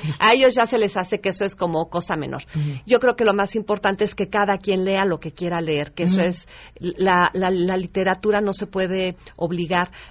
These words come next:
Speaker 1: la lectura no se puede obligar. Estaba pensando un poco el símil, y aprovechando que nuestro público es la mayoría adulta,
Speaker 2: Ujú.
Speaker 1: que es como los tratamientos de fertilidad. A todos nos gusta hacer el trámite para embarazarnos,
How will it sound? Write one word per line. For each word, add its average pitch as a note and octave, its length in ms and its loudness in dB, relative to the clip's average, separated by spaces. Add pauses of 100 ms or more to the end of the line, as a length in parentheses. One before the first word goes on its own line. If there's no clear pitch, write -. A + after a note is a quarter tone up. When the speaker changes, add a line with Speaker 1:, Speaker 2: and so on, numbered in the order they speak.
(200)
Speaker 1:
la F3 140 2
lectura G#3 520 0
no G3+ 120 0
se G3 120 -8
puede F#3 220 -2
obligar. E3+ 440 -4 (440)
Estaba G3+ 320 2
pensando G3 520 -2
un G3 100 -2
poco G3 240 -4
el F#3 80 -2
símil, G3+ 520 -4 (160)
y E3+ 120 -10
aprovechando E3+ 640 -4
que E3 140 -6
nuestro D#3+ 280 -6
público F3 460 -8
es E3 160 -6
la D#3+ 100 -2
mayoría E3 400 -4
adulta, G3+ 480 -4
Speaker 2:
Ujú. F3 460 -2
Speaker 1:
que A3+ 80 2
es G#3+ 100 0
como A3+ 260 0
los G3 160 -4
tratamientos G3+ 520 -4
de G3+ 80 -6
fertilidad. F#3 580 -8 (440)
A G3 100 4
todos C4+ 480 2
nos A3 180 -4
gusta F3+ 220 -6
hacer F3+ 200 -6
el F3+ 140 -2
trámite E3+ 400 -4
para F3+ 240 -2
embarazarnos, G#3 720 -2